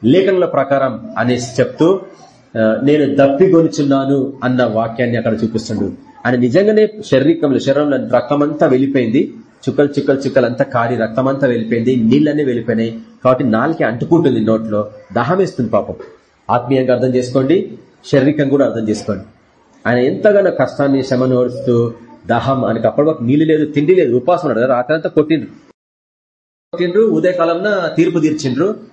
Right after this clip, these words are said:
తొమ్మిది గంటలకి సిలువ వేసిండ్రు. తొమ్మిది గంటలకు సిలువ వేస్తే మూడు గంటల వరకు వేలాడండి శిలువ మీద.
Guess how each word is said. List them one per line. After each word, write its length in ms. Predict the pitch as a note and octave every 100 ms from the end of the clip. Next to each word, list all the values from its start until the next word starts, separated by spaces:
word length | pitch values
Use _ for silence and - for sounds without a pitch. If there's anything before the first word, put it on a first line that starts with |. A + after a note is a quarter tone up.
| -
తొమ్మిది 280 | D#3 F3 D#3+
గంటలకి 260 | D#3 F#3+ F3+
సిలువ 240 | D3+ D3
వేసిండ్రు. 540 | C3 - G2 - -
తొమ్మిది 240 | C3 C3+ C#3
గంటలకు 200 | C#3+ E3
సిలువ 220 | D3+ D3+
వేస్తే 220 | D3+ G3+
మూడు 200 | E3+ D#3+
గంటల 180 | D3+ D3
వరకు 240 | D3 -
వేలాడండి 460 | F3 D#3+ E3+ C#3+ A#2
శిలువ 200 | B2 A2+
మీద. 140 | G2